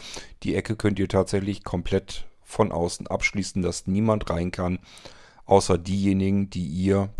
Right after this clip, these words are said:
dort als Gast gerne haben möchtet, bei euch in eurem eigenen Zimmer in der Blinzeln-Villa. Solch ein Zimmer kostet normalerweise ein wenig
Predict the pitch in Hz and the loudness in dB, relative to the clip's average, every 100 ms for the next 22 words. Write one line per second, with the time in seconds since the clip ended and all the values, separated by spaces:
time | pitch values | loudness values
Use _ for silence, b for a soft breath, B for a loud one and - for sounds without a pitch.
0 | - 85 90 - - 90 - 90 87 - | -2 0 0 -4 -8 -6 -4 -2 -2 -2
1 | - - 90 92 95 90 85 82 73 - | -6 -6 -4 -4 -4 -4 -4 -4 -6 -10
2 | 82 - - 90 113 - - 76 92 85 | -6 -2 2 2 0 -6 -4 -2 -2 -4
3 | - 90 95 110 104 95 95 - 90 82 | -6 -2 0 0 -2 -4 -6 -4 -2 -2
4 | 76 - _ - 90 90 78 73 - 71 | -6 -12 _ -6 -2 -2 -4 -10 -8 -12
5 | 64 64 60 - _ _ _ _ - _ | -12 -12 -12 -16 _ _ _ _ -20 _
6 | B B B B B - 107 147 - 113 | B B B B B 6 6 6 4 2
7 | 101 - 143 170 180 202 - - 117 - | 2 4 6 6 6 4 -2 2 2 4
8 | - 123 - 101 92 90 95 104 95 98 | 0 0 0 0 2 4 4 2 2 0
9 | 92 98 95 92 87 87 85 - | 2 0 0 -2 0 -2 -4 -6